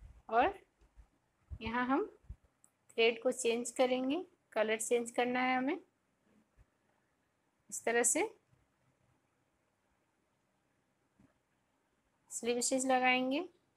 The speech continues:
Complete है ये। अब हम बनाएंगे two chain, one, two, Same stitch में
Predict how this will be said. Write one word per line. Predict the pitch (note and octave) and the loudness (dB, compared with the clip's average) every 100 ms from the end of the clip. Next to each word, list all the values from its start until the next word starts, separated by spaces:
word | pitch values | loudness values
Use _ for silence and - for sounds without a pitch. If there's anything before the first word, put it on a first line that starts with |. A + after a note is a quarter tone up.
| _ _ _ _ _ _ _ - - _ _ - _ _ _ _ _ _ _ - | _ _ _ _ _ _ _ -20 -20 _ _ -20 _ _ _ _ _ _ _ -10
Complete | A3+ A3 C4 C4 | -8 -2 -2 4
है | C#4 | 4
ये। | C#4+ G4+ - _ _ _ _ _ _ _ _ _ _ - | 4 0 -6 _ _ _ _ _ _ _ _ _ _ -2
अब | B3 | 2
हम | C#4 C#4+ | 4 4
बनाएंगे | C#4+ C#4 C#4 C#4 D#4 G4+ _ _ _ _ _ | 6 4 4 2 0 -2 _ _ _ _ _
two | C4 C4+ | 0 2
chain, | C#4 - B3+ C#4+ G4 - B3 | 0 2 4 4 0 -8 -6
one, | G#3 G#3 A3 F4 A4+ _ _ _ _ _ _ _ _ _ _ _ _ _ - | 0 0 2 -2 -6 _ _ _ _ _ _ _ _ _ _ _ _ _ -2
two, | B3 C4 F4+ - _ _ _ _ _ _ _ _ _ _ _ _ _ _ _ _ _ - | 2 2 0 -6 _ _ _ _ _ _ _ _ _ _ _ _ _ _ _ _ _ -10
Same | - C4 C#4 | 0 4 4
stitch | C#4 C#4+ C4+ C4+ | 2 0 -2 0
में | C4 | 0